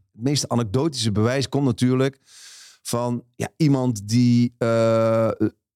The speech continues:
zijn of haar verkrachters, eh, kan vergeven. Ehm, hè, de, we kennen allemaal het verhaal van, van Viktor Frankl. Nou, ja, de, de, de, die verhalen kennen we. Eh, dus is ook de nadruk heel erg daarop komen liggen. Daarnaast hebben we natuurlijk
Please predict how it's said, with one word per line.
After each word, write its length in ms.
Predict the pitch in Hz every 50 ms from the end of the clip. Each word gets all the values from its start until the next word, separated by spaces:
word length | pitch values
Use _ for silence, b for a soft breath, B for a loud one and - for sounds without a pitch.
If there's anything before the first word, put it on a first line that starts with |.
| _ _
zijn 300 | - 107 127 127 127 123
of 80 | 113
haar 240 | 117 117 120 123 113
verkrachters, 800 | 104 107 - - 123 127 120 - - 123 117 101 - - - - _
eh, 160 | 113 107 110 107 -
kan 200 | - 120 120 107
vergeven. 760 | 107 113 101 120 139 143 127 101 87 107 98 92 92 - -
Ehm, 540 | - 101 104 101 101 107 107 104 107 104 95 - b b b b b b b b _
hè, 200 | - 120 131 131
de, 100 | 131 113
we 80 | 120
kennen 240 | 120 123 120 120 117
allemaal 340 | 120 123 127 123 123 127 123
het 160 | 120 110 -
verhaal 280 | - 117 120 120 120 113
van, 380 | 104 120 117 117 120 120 113
van 200 | 104 117 117 120
Viktor 240 | 113 127 110 - 117
Frankl. 360 | - - 135 151 151 139 - 110 104 107 104 101 -
Nou, 180 | 107 110 - -
ja, 100 | - 131 -
de, 160 | - 139 143
de, 240 | 147 170 170 135 131
de, 120 | 131 147 - -
die 340 | 117 113 127 120 202 240 185
verhalen 320 | 180 165 160 170 151 127
kennen 220 | - 165 175 135 101
we. 140 | - 87 - _ _ _ _ _ _ _ _ _ _ _ _ _ _ _ _ _ _
Eh, 260 | - 113 110 110 110 113
dus 160 | 113 131 131 135
is 160 | 156 139 156
ook 100 | 143 117
de 80 | 131
nadruk 380 | 123 127 139 151 165 160 143 123
heel 140 | 139 139 135
erg 220 | 127 120 - - _ _
daarop 320 | - 127 127 127 131 120 -
komen 260 | - 117 110 107 110
liggen. 260 | 120 143 151 208 - - 120 -
Daarnaast 480 | - - - 117 113 123 143 135 120 -
hebben 180 | 131 120 120
we 60 | 120 110
natuurlijk 340 | 117 123 120 117 95 -